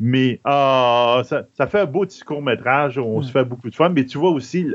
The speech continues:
Speaker 1: où est-ce qu'ils sont rendus avec les jeux vidéo, les nouveaux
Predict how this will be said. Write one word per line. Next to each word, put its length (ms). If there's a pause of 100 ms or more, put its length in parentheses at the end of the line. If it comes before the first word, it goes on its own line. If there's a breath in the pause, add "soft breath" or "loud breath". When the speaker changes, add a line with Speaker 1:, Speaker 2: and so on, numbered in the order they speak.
(120)
Speaker 1:
où 100
est-ce 120
qu'ils 80
sont 180
rendus 380
avec 240
les 100
jeux 140
vidéo, 340
les 160
nouveaux 460